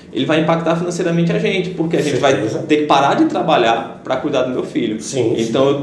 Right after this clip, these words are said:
Speaker 1: meu filho também é protegido, eu também tenho um seguro pro meu filho, minha esposa, meu pai, meu irmão. Então, a gente, quanto mais gente a prote-, a gente proteger,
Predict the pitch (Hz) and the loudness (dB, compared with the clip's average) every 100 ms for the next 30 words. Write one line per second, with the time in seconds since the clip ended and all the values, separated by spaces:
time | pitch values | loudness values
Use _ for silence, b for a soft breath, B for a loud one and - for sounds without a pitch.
0 | - 135 139 - 165 - 170 143 123 117 | -2 0 2 2 2 2 -2 -2 -4 -4
1 | 113 107 104 101 101 113 113 - 151 165 | -4 -4 -4 -4 -4 -4 -4 -2 -4 -2
2 | - 147 - 127 110 110 110 110 - 170 | 0 0 -2 0 -2 0 -2 -2 -2 -2
3 | 208 - - 127 127 123 117 113 139 160 | 0 -2 -2 2 4 4 0 -2 2 4
4 | 151 123 117 113 113 - 120 135 123 110 | 4 2 2 2 -2 -4 -4 -2 -2 -2
5 | 107 110 B B B - 135 135 143 156 | -2 -2 B B B -10 0 0 0 -2
6 | - - - - - 175 214 175 180 226 | -6 -8 -12 -16 -2 2 2 2 2 2
7 | - 170 165 - 139 143 - 131 123 123 | 2 2 0 -2 -4 -8 -6 -4 -4 -2
8 | 113 110 104 120 147 151 | -2 0 0 2 2 0